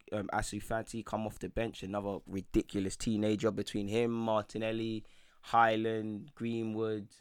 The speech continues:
um, crazy kids, man, crazy potential. Uh, Griezmann, who gets a lot of critics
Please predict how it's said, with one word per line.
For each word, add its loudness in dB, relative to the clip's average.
um, -6
crazy -4
kids, -6
man, -8
crazy -4
potential. -4
Uh, -8
Griezmann, 4
who 0
gets 0
a 0
lot 4
of -2
critics -4